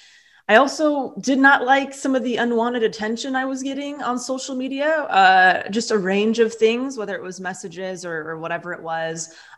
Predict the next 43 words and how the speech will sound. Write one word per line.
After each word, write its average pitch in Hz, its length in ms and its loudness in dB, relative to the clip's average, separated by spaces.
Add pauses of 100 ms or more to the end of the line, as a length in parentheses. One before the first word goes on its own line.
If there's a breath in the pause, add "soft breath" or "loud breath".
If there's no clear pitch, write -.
Um, 170 720 0 (280)
and 170 720 0 (160)
I 185 140 0
just 202 320 -4
felt 196 180 0
like, 180 240 -6
you 233 80 -4
know, 285 260 -4
I, 196 220 -4 (240)
I 214 80 -12
kinda 339 240 -6
just 466 180 -2
wanna 294 300 -2
opt 240 300 0
out 233 200 -2
of 175 120 -4
this. - 440 -12
You 214 120 -2
know, 254 240 0
if, - 280 -6 (680 soft breath)
if 233 180 -2
there's 302 320 -4
a 302 60 -8
way 240 180 2
that 220 140 -2
I 190 100 2
could 190 220 -8
run 185 260 -2
my 185 160 -2
business 175 480 -8
successfully 180 800 -6
without 165 400 0
having 151 340 -4
social 165 460 -8
media, 165 460 -2
would 170 240 -4
I 160 180 2
leave? 156 480 -8 (380 loud breath)
And 165 560 0
the 185 160 -2
answer 170 480 -4
was 156 480 -4
yes. - 560 -8